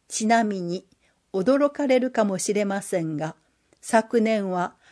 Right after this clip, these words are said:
初めて一年間でUターンを含めた移住者が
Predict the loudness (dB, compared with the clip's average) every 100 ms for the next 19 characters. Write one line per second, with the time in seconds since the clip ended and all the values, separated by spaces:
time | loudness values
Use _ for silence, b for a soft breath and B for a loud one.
0 | b -2 0 2 0 -2 -2 -2 -2 -10
1 | -8 0 4 4 4 2 0 0 -2 -4
2 | -4 -6 0 0 2 2 4 2 -4 -6
3 | -4 -2 0 0 0 -2 -2 -2 -2 -6
4 | -6 -6 -8